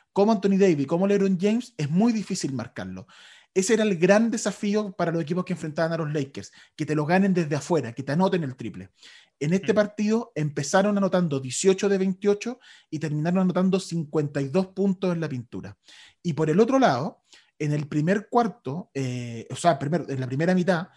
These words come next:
Speaker 1: los Lakers le llegan a sacar,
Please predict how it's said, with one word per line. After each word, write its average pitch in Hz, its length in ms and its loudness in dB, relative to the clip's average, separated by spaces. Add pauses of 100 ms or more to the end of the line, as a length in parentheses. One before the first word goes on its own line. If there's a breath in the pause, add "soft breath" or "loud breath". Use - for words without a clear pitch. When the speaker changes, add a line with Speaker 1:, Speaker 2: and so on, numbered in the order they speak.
(400 soft breath)
Speaker 1:
los 139 200 -2
Lakers 185 640 0
le 143 200 0
llegan 185 300 2
a 190 40 -2
sacar, 160 520 0